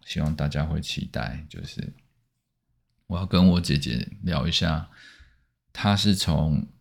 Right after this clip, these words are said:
人工受孕嘛，对，然后就是这段的艰辛，然后花很多钱，那她为了，就是他们两夫妻为了这个家庭得付出些什么，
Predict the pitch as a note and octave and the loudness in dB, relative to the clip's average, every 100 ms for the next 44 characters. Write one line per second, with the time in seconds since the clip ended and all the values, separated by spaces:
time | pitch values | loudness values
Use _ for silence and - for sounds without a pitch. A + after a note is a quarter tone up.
0 | _ - F2+ E2 E2+ F2 F#2 F#2 F2+ F#2+ | _ -2 0 2 2 2 4 4 4 2
1 | E2+ D#2+ F2 D#2 A1 - - _ _ _ | 2 2 2 0 -4 -10 -18 _ _ _
2 | _ _ _ _ _ _ _ - D2 - | _ _ _ _ _ _ _ -6 -4 -4
3 | - C2+ - - D2 F2+ - F#2 F2+ F2 | -4 -4 -4 -6 -6 -6 -2 0 2 4
4 | E2+ D#2 - F2 E2 D#2+ D#2 D#2+ D#2 D#2+ | 2 2 0 2 2 2 2 2 2 0
5 | D#2 E2+ E2 C#2 E2+ E2 - - - - | 0 0 2 0 0 -2 0 0 0 -4
6 | - - _ _ _ - E2+ F2 E2+ F2+ | -8 -16 _ _ _ -8 -4 0 2 4
7 | E2+ E2 D2+ - F2 F2 D2+ F2+ F#2 E2+ | 4 2 -2 -4 -4 -2 -2 2 4 4
8 | D#2 D#2+ D#2 D2+ G2 F#2 - F2 F2+ F#2 | 2 0 0 -2 0 0 2 2 4 4
9 | E2 D#2 F2+ E2 - E2 E2+ - C#2+ B1 | 2 0 0 0 0 0 0 -2 -4 -4
10 | - - _ _ _ _ _ - - C#2+ | -8 -12 _ _ _ _ _ -8 -6 -2
11 | F#2+ F#2 F2+ E2+ F2 E2 - - G1+ - | -2 2 0 2 0 0 -2 -4 -4 -6
12 | - | -10